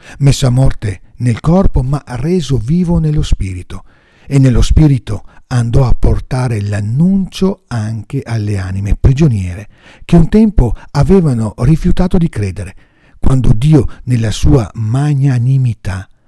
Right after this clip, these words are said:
pazientava nei giorni di Noè, mentre si fabbricava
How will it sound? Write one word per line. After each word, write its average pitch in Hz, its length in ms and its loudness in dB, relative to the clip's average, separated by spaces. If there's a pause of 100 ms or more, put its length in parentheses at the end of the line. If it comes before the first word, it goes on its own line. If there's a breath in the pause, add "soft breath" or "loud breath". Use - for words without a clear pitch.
(180)
pazientava 95 760 -2 (360)
nei 139 200 4
giorni 147 360 4
di 120 100 0
Noè, 101 340 0 (400 soft breath)
mentre 135 580 0
si 120 260 -8
fabbricava 107 800 -2